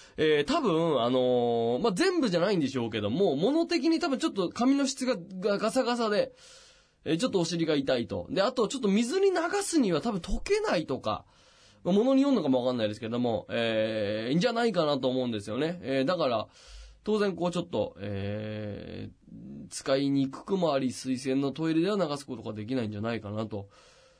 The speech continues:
いうふうに思いますんで、まあ、まだ確かに使ってるとこあるんでしょうね。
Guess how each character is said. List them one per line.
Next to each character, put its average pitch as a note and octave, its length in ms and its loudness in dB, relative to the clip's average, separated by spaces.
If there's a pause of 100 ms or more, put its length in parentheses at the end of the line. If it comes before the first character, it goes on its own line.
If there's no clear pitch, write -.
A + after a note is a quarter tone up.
(260)
い A#2+ 120 -2
う A#2 80 -2
ふ B2+ 80 -2
う A#2+ 80 0
に G#2 120 -2
思 G#2 220 -4
い G#2 60 -4
ま G#2 180 -4
す - 160 -14
ん F#2+ 80 -8
で、 F2+ 80 -8
ま A2+ 160 0
あ、 B2 40 2
ま D3+ 180 2
だ D#3 100 0
確 D3+ 220 -8
か A#2+ 100 -6
に G2 60 -4
使 - 180 -12
っ C#3+ 80 -12
て - 80 -8
る E3 80 -8
と F3 100 -8
こ A2+ 160 -4
あ C#3 60 -2
る F3 120 -6
ん A#2 60 -6
で F2+ 120 -10
し - 100 -18
ょ C#2+ 140 -14
う - 20 -14
ね。 D3+ 560 -12